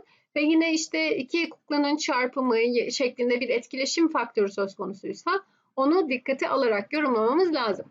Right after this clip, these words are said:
Şimdi bir de şunu göstermek istiyorum arkadaşlar. Biz Excel'de bu kuklaları oluşturup attık ama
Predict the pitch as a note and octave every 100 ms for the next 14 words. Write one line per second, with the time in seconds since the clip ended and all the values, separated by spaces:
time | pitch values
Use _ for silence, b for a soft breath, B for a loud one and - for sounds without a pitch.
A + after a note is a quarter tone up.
0 | _ _ _ _ B4 G#4+ G4+ A4+ A4+ -
1 | G#4+ F4+ D#4 - A3+ G3 G3+ - G#3 F#3+
2 | F#3 G3+ G#3 G4+ - E4 F4+ D4 D#4 D#4
3 | D#4 C#4 C4+ B3+ - G#3+ G3 F#3+ G#3 -
4 | F#3+ F#3+ A3 G#3+ - - F#4 C4+